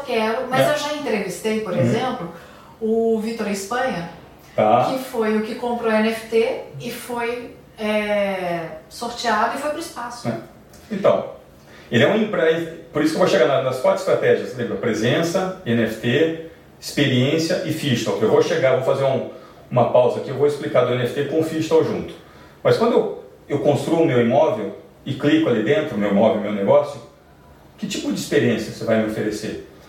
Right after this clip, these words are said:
Speaker 2: Então é uma das coisas que a Flex Interativa a gente tava desenvolvendo, por quê? A hora que eu clicar lá, eu vou abrir num ambiente três D, pode ser a minha loja, meu escritório, minha arena de shows, uma casa de shows, uma exposição, pode ser o que for, uma escola. Eu posso montar uma escola de idiomas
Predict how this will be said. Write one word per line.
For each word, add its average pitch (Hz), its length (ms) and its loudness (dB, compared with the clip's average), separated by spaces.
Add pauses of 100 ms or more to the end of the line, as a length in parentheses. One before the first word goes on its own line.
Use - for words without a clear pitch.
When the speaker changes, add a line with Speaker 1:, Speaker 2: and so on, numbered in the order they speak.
(160)
Speaker 2:
Então 151 260 2
é 190 60 2
uma 196 160 0
das 185 180 0
coisas 156 280 -2
que - 60 0
a 120 40 2
Flex 127 320 0
Interativa 127 540 0
a 123 40 0
gente - 140 -2
tava 123 140 2
desenvolvendo, 120 560 0
por 240 100 -2
quê? - 320 0 (240)
A 135 60 4
hora 139 120 6
que 156 40 -2
eu 156 100 -2
clicar - 300 2
lá, 139 120 6
eu - 60 2
vou 185 100 4
abrir - 440 -2 (360)
num 147 240 2
ambiente 131 460 -2
três 127 300 0
D, 196 280 2 (540)
pode - 180 4
ser - 60 2
a 117 40 4
minha 123 160 2
loja, 147 320 6
meu 117 100 -8
escritório, 123 560 0
minha 110 140 2
arena 110 260 2
de 110 100 -4
shows, 123 340 0
uma 110 200 0
casa 110 200 4
de 110 100 -4
shows, 123 420 0
uma 107 100 -4
exposição, 120 720 2
pode 170 180 0
ser 147 60 -4
o - 40 -4
que - 80 -6
for, 156 140 4
uma 131 120 0
escola. - 600 2 (320)
Eu - 80 -6
posso 123 180 4
montar 170 200 0
uma 175 100 0
escola 160 320 4
de 143 80 -4
idiomas 135 520 0